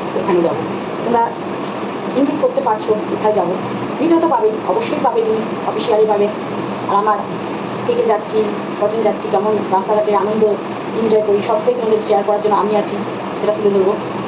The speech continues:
হয়ে গেল গোল্লা করা। এবার চলো বেলে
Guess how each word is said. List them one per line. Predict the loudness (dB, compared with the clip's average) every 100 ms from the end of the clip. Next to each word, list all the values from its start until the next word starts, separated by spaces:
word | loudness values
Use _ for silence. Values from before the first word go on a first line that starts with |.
| -6 -6 -6 -6 -6 -6 -6 -6 -6 -6 -6 2
হয়ে | 4
গেল | 6 4
গোল্লা | 4
করা। | 2 0 -2 -6 -6 -6 -2
এবার | 0 2
চলো | 2 0 -2 -8 -6 -6 -6 -8 -6 -6 -6 -6 -2 2
বেলে | 2